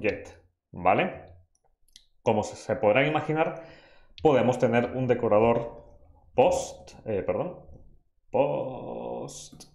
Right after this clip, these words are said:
put y delete, ¿bien?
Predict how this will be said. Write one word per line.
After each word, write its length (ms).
put 360
y 100
delete, 460
¿bien? 480